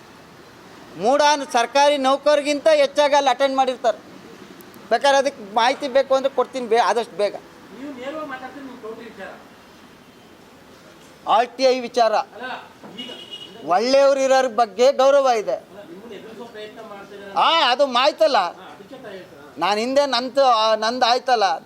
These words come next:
Speaker 1: ನನಗೇನೋ ಮೊನ್ನೆನೂ ಅದೇನೋ ಒಂದು ಹೇಳಿದ್ರಲ್ಲ, ಅದು ಎಕ್ಕಡಿಂದಾರು ಅಳ್ಕೊಳ್ಳಿ ಅಂತ ಸುಮ್ಮನಿದ್ದೀವಿ, ಎಕ್ಕಡಿಂದಾರು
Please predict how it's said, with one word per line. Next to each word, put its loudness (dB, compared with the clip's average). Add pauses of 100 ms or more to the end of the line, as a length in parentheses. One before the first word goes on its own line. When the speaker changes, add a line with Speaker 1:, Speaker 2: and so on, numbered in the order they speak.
(160)
Speaker 1:
ನನಗೇನೋ -2
ಮೊನ್ನೆನೂ -2
ಅದೇನೋ 2
ಒಂದು -6
ಹೇಳಿದ್ರಲ್ಲ, 2 (460)
ಅದು -2
ಎಕ್ಕಡಿಂದಾರು 0
ಅಳ್ಕೊಳ್ಳಿ 0
ಅಂತ -6
ಸುಮ್ಮನಿದ್ದೀವಿ, -4 (140)
ಎಕ್ಕಡಿಂದಾರು 0